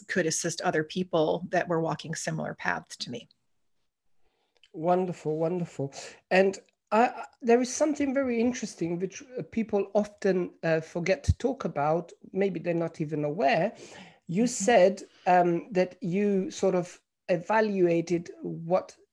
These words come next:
Speaker 2: you don't like to see happen or what you don't like to have or s-, experience in your life.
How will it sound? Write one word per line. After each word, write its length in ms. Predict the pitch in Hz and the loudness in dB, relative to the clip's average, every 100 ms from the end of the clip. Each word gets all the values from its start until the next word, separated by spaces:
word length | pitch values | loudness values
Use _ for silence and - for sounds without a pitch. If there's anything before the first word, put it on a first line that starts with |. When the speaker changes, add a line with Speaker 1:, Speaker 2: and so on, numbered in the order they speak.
| - - | -14 -2
Speaker 2:
you 180 | 165 | 2
don't 300 | 175 175 170 180 | 2 2 0 -2
like 320 | 185 185 - | 0 0 -2
to 100 | 165 | -12
see 200 | - 190 | -8 -6
happen 500 | 165 196 196 208 214 | -2 0 0 -2 0
or 140 | 175 156 | 0 0
what 180 | 165 170 | 0 -2
you 100 | 160 | -2
don't 240 | 165 165 | -2 -2
like 240 | 170 165 - | -2 -2 -6
to 180 | 170 - | -12 -12
have 460 | - - 180 190 170 | -10 -2 2 2 0
or 100 | 147 | -4
s-, 240 | - - - | -6 -12 -12
experience 800 | - - - 196 190 190 190 190 | -12 0 6 8 8 4 0 -4
in 80 | 180 | -4
your 120 | 180 | -2
life. 400 | 190 208 214 | -2 -2 -4